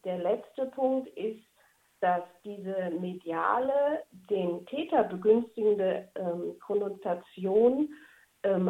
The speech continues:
auch zu belegen ist. Dies läuft immer nach dem gleichen Schema ab. Also Punkt eins ist die Diffamierung der Getöteten. Ähm, da wird Lebensfreude oder gar Trennung als Illoyalität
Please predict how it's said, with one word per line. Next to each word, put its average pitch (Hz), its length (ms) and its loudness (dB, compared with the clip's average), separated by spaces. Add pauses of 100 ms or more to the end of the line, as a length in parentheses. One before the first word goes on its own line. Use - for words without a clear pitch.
auch 208 380 10 (140)
zu 208 120 -8
belegen 208 540 -4
ist. 262 260 -4 (120)
Dies 202 180 -8
läuft 220 280 8
immer 285 180 -2
nach 269 140 -2
dem 233 120 0
gleichen 185 380 0
Schema 190 400 -6
ab. - 420 -4
Also 196 240 -6
Punkt 190 380 -8
eins 254 340 2
ist 247 240 -6
die 208 100 -8
Diffamierung 214 800 4
der 160 140 -2
Getöteten. 240 680 -6 (760)
Ähm, 190 460 0
da 190 180 0
wird 202 260 0
Lebensfreude 220 960 2
oder 196 240 0
gar 175 320 0 (100)
Trennung 240 380 0
als 175 240 -4 (160)
Illoyalität 220 1080 -2